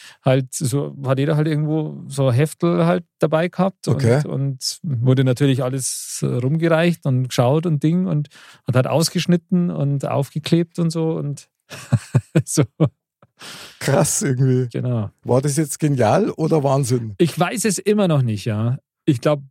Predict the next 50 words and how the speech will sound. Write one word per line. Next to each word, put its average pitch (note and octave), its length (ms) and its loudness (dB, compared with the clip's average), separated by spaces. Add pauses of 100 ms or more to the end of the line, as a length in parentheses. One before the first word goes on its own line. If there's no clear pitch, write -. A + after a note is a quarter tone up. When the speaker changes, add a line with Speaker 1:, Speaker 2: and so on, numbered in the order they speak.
Speaker 1:
bisschen D#3+ 180 2
was C3+ 160 2
von B2 140 -2
beiden. G2+ 460 -6
Speaker 2:
Ja, B2+ 300 0
glaub C3 180 0
ich C3 100 2
auch. B2 140 2
Also C3 240 -2
irgendwie E3 260 0
finde E3 240 2
ich C3 80 0
es - 120 -6
jetzt D#3 320 -4
ziemlich, F#3 460 0
ziemlich G3 300 -2 (100)
cool, G3 220 4
<laughs> - 40 -12
muss - 240 -4
ich D#3+ 100 2
Speaker 1:
Ja, C#3 140 4
Speaker 2:
sagen. C#3 180 0 (120)
Speaker 1:
aber D#3+ 240 0
auch F3+ 120 -2
ziemlich F#3 340 2
krass E3+ 220 0
irgendwie. D#3 520 2 (200)
Speaker 2:
<laughs> - 200 -14
Speaker 1:
Und D3 120 2
ich D#3 100 2
weiß F3+ 220 -2
auch F3+ 140 0
bis E3+ 180 0
heute F#3+ 240 0
nicht, F3+ 160 0
ob F3 140 -4
da D#3 120 2
irgendwelche, D#3+ 760 0
weil D3 120 4
ich D#3 80 0
könnte E3+ 200 0
mir E3 80 0
schon F3+ 180 0
vorstellen, D3 260 0
wenn C#3+ 120 0
irgendwelche D#3 360 2
Eltern C#3+ 280 -2
es B2 120 -2
mitgekriegt D3 480 -2
hätten, D#3+ 480 0